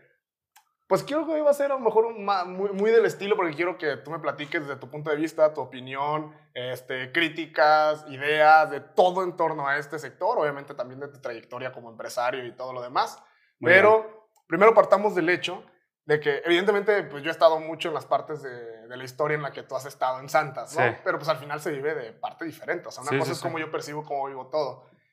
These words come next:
Speaker 1: Pero antes de empezar Santas, en ese primer momento, cuando, cuando estabas viendo si poner Santas o no, ¿llegaste a considerar algún otro negocio?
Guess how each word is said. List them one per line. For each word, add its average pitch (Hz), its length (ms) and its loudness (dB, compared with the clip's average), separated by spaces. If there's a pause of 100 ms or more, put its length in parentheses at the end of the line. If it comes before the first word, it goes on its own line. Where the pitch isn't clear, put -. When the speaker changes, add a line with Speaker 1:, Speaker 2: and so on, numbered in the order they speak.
(120)
Speaker 1:
Pero 175 160 8
antes 220 220 4
de 220 60 4
empezar 160 360 2
Santas, 151 560 -4 (240)
en 139 480 -8
ese 156 160 -2
primer 156 300 -6
momento, 156 520 -6
cuando, 120 760 -10
cuando 135 180 -4
estabas 151 320 -4
viendo 147 720 -6
si - 180 -16
poner 131 380 -10
Santas 143 460 -6
o 110 80 -16
no, 131 340 -14 (400)
¿llegaste 151 280 4
a 262 40 -4
considerar 175 320 -2
algún 214 220 0
otro 226 200 -2
negocio? 196 380 -4